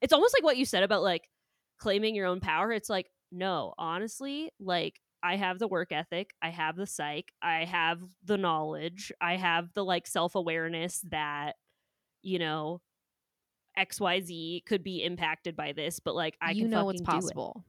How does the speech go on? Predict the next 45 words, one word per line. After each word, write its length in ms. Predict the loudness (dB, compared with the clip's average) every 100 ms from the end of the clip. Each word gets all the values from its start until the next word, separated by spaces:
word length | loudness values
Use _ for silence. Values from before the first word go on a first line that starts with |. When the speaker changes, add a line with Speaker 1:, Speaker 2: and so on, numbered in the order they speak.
| _
Speaker 2:
Yeah, 380 | -4 0 0 0
like, 120 | -4 -2
Speaker 1:
Yeah. 220 | 4 6
Speaker 2:
you 300 | 8 4 2
know 560 | 2 2 2 0 2 2
Speaker 1:
Yeah. 260 | 0 -2
Speaker 2:
your 500 | -6 -2 4 6 6
body 600 | 6 4 4 2 -4 -6 -10 _ _ _ _ _ _ _ 2
better 300 | 4 4 2
than 160 | 2
anyone 340 | 4 4 4 2
else. 540 | 2 -2 -4 -4 -2 0
If 100 | 2
Speaker 1:
Mm-hmm. 20 |
Speaker 2:
someone's 300 | 4 4 4
concerned 400 | 0 2 2 2
about 180 | 2 2
Speaker 1:
Mm-hmm. 20 |
Speaker 2:
you, 140 | 0 -2
fine, 460 | -2 -2 -2 -4 -2
but, 160 | 0
like, 460 | 2 2 -2 -14 _ -4
at 120 | -2
the 80 | 0
end 100 | 0
of 60 | 0
the 80 | 2
day, 180 | 2
you're 220 | 2 -2 -2
the 120 | -2
only 200 | -2 -2
one 160 | -4 -4
who 160 | -6
can 180 | -6 -6
make 180 | -6 -6
that 180 | -8 -8
decision 460 | -10 -10 -8 -10 -10
for 140 | -10
you, 360 | -8 -8 -12 -10 -4
and 100 | -4
I 120 | -4
think 260 | -6 -8 -8 -20 _ -4
Speaker 1:
Yeah. 600 | 2 4 4 2 0 -2 0
Speaker 2:
that's 460 | 0 -2 -6 -8 -10 _ _ _ _ -2
awesome. 720 | -2 -2 -8 -12 -12 -14